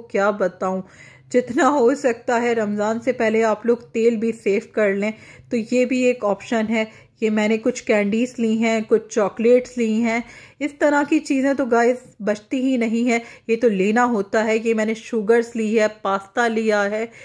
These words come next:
कुटी हुई मिर्च ली है, बस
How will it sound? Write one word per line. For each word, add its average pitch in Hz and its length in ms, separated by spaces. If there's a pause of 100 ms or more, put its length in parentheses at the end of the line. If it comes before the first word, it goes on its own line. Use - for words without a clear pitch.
(260)
कुटी 240 260
हुई 247 160
मिर्च 226 460
ली 226 260
है, 226 300 (400)
बस 226 220